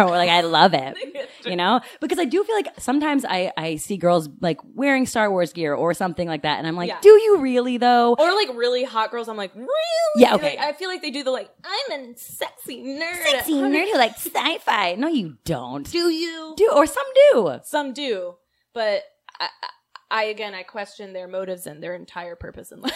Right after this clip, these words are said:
Speaker 2: <laughs> I'm just kidding.
Speaker 1: Yeah.
Speaker 2: I just, like, I'm, I'm, I'm wary of it. And, and then maybe part of me is jealous 'cause
Speaker 1: Yeah.
Speaker 2: wish I could jump on board and be like, "Yeah, Obi-Wan."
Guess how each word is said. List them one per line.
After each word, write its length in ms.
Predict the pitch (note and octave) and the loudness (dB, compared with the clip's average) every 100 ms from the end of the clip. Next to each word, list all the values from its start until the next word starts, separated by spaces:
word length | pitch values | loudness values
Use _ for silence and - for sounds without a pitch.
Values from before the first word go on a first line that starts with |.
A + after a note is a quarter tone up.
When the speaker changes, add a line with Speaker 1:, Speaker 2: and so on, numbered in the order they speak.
| - | -8
Speaker 2:
<laughs> 80 | C#4 | -6
I'm 140 | D4 | -4
just 220 | A3+ G3+ | -6 -14
kidding. 160 | G#3 - - | -20 -20 -6
Speaker 1:
Yeah. 300 | A3+ D#4 - | 0 0 0
Speaker 2:
I 80 | B3 | -4
just, 240 | C4 D4 D4 | -2 -6 -4
like, 300 | A#3+ - _ - - | -4 -6 _ -20 -8
I'm, 240 | B3 B3 B3 | -6 -6 -6
I'm, 260 | A#3+ A#3+ - - | -6 -6 -12 -12
I'm 180 | A#3 A#3 | -10 -8
wary 480 | G#3+ A3 A3+ A3+ G#3+ | -6 -2 -2 -2 -4
of 160 | G3 A3 | -6 -6
it. 220 | B3+ - | -8 -2
And, 180 | C4 C4 - | -2 0 -2
and 160 | C#4+ | -2
then 140 | D4+ D#4 | -4 -6
maybe 220 | D#4 D#4+ | -8 -10
part 200 | D4+ D4+ | -10 -10
of 60 | D4+ | -10
me 60 | D#4 | -16
is 100 | B3 | -12
jealous 380 | C4 D4 F4 - | -8 -8 -10 -16
'cause 360 | C4 B3+ A#3 - - | -16 -16 -16 -20 -6
Speaker 1:
Yeah. 380 | F4 G4+ D4+ E3+ | -4 -4 -4 -6
Speaker 2:
wish 180 | B3 D#4 | -6 -6
I 100 | D4 | -8
could 180 | C#4+ | -8
jump 240 | A3 B3+ B3 | -8 -8 -8
on 160 | B3 A3 | -12 -10
board 240 | A3 C4 | -8 -8
and 40 | A3+ | -8
be 100 | A3+ | -10
like, 180 | A3 C4+ | -10 -12
"Yeah, 460 | C#4+ D4 B3+ G3+ _ _ _ _ _ _ - | -12 -12 -14 -16 _ _ _ _ _ _ -14
Obi-Wan." 680 | B3 C#4 C#4+ A#3+ C#4+ D4 | -12 -8 -8 -8 -10 -12